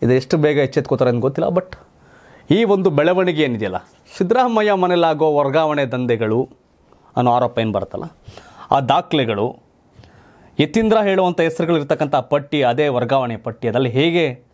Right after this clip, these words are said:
ಕುಮಾರಸ್ವಾಮಿ ಅವ್ರು ಸಿಗ್ತಾ ಇದೆ ಅನ್ನೋದು ದೊಡ್ಡ ಪ್ರಶ್ನೆ. ಹಾಗಾಗಲೇ ಹೇಳಿದೆ, ಬಹುತೇಕ ಅಧಿಕಾರಿ ವರ್ಗ ಕುಮಾರಸ್ವಾಮಿ,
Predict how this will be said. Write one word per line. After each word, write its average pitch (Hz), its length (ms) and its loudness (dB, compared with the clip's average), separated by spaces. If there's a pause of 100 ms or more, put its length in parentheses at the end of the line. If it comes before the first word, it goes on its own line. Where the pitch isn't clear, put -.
(380)
ಕುಮಾರಸ್ವಾಮಿ 156 520 0
ಅವ್ರು 127 160 -2
ಸಿಗ್ತಾ 135 280 -2
ಇದೆ 120 80 0
ಅನ್ನೋದು 120 240 -4
ದೊಡ್ಡ 113 160 0
ಪ್ರಶ್ನೆ. 117 380 -6
ಹಾಗಾಗಲೇ 127 540 -2
ಹೇಳಿದೆ, 113 320 -4 (560)
ಬಹುತೇಕ 180 400 2
ಅಧಿಕಾರಿ 151 380 0
ವರ್ಗ 127 280 -2 (2500)
ಕುಮಾರಸ್ವಾಮಿ, 139 840 0